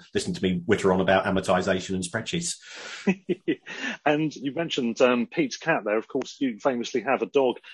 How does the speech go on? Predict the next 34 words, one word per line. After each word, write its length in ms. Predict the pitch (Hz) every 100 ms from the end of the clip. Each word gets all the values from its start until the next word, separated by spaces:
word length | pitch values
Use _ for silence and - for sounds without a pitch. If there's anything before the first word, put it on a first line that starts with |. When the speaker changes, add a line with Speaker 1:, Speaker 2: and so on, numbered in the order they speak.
| -
Speaker 2:
who's 160 | 110 98
become, 480 | - - 123 110 - -
well, 200 | 196 190
he's 100 | -
become 300 | - 151 175
famous, 400 | - 98 151 -
Finley, 500 | - 139 107 120 - - - 139
due 120 | 131
to 100 | 113
the 60 | 101
podcast. 600 | 120 101 104 131 - -
And 180 | 151
he 160 | 143 240
was 160 | 254 131
there 400 | 107 131 202 -
along 240 | 151 156 147
with 100 | 117
the 60 |
Baroness, 600 | 120 139 120 120 190 -
which 300 | 110 95 - - - _
for 100 | 123
anyone 220 | 117 113
that 100 | 117
doesn't 200 | 120 110
listen 240 | 107 -
to 60 | 165
the 40 |
podcast 520 | - 117 - 113 104 113
is 220 | 98 - -
Kieran's 340 | 131 101 -
wife. 320 | 117 147 208 - - - - 131 -
<laughs> 400 | 190 - - -
And, 200 | 151 165
um, 220 | 175 180